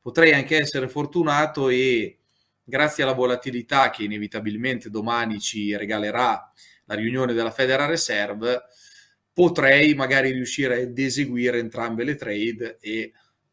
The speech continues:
sia i long che gli short portarli tutti a target. È difficile, ma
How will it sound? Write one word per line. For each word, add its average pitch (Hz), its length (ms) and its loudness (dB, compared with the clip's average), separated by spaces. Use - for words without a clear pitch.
sia - 220 -8
i 107 80 -2
long 113 280 -4
che 120 140 -6
gli 131 100 -6
short 110 480 -4
portarli 113 460 -4
tutti 110 220 -8
a 98 80 -6
target. 87 480 -8
È - 120 -4
difficile, 107 640 -6
ma 92 240 -8